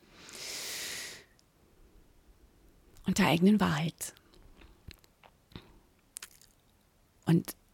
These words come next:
in diesem Modus dein Business zu machen, dann kommt das,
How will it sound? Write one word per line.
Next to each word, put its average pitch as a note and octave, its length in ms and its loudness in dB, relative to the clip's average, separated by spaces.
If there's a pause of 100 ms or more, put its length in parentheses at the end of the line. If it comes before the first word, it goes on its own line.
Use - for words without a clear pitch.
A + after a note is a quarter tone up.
(220)
in E3+ 140 4
diesem B3 340 10
Modus F3+ 340 8
dein F3 180 8
Business F3 360 4
zu - 100 -2
machen, D#3+ 420 0 (1300)
dann F3+ 180 4
kommt F3+ 260 6
das, - 380 4